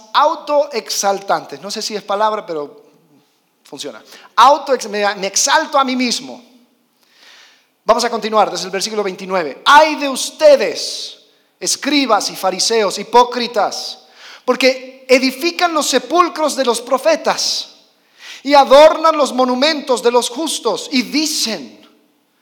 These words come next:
'Si nosotros hubiéramos vivido en los días de nuestros padres, no hubiéramos sido sus cómplices en derramar la sangre de los profetas.'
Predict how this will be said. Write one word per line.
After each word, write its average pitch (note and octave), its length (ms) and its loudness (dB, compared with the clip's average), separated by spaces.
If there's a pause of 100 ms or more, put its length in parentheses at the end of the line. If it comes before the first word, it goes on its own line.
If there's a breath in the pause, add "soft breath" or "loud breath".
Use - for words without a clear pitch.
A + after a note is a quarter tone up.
(200)
'Si A#3+ 200 -4
nosotros G#3+ 840 0
hubiéramos G3 1080 -2
vivido G3+ 460 -6
en E3+ 80 -8
los E3 220 -6
días G3+ 280 -8
de E3+ 100 -10
nuestros F#3 360 -10
padres, A3 560 -6 (520 loud breath)
no F#3+ 260 -2
hubiéramos E3+ 580 -6
sido E3 380 -14
sus - 260 -16
cómplices D3+ 600 -10
en D3 100 -16
derramar D3 400 -10
la C#3+ 120 -8
sangre C#3 400 -6
de C3+ 80 -14
los C3 140 -16
profetas.' C3 640 -16